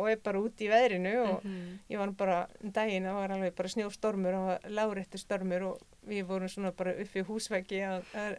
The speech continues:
Speaker 1: ég var að hrópa og kalla, segja sögunar. <laughs> En, en já, þetta er svona verkefni sem hafa verið að koma á og, og bara mjög skemmtileg, sko.
Speaker 2: Mhm, einmitt. Og núna,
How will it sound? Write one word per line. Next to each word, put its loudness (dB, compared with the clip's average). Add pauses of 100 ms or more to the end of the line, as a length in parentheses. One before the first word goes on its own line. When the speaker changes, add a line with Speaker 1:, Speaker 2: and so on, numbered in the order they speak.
(120)
Speaker 1:
ég 0
var 2
að -2
hrópa 0
og -6
kalla, -4
segja -4
sögunar. 0 (160)
<laughs> 2 (500)
En, 4
en 0
já, 6 (160)
þetta -4
er -2
svona 0
verkefni -2
sem -4
hafa 0
verið 0
að -8
koma -8
á -6
og, -8 (100)
og -10 (100)
bara -8
mjög -4
skemmtileg, -8
sko. -12 (420)
Speaker 2:
Mhm, -6 (180)
einmitt. -6 (680)
Og 4
núna, 2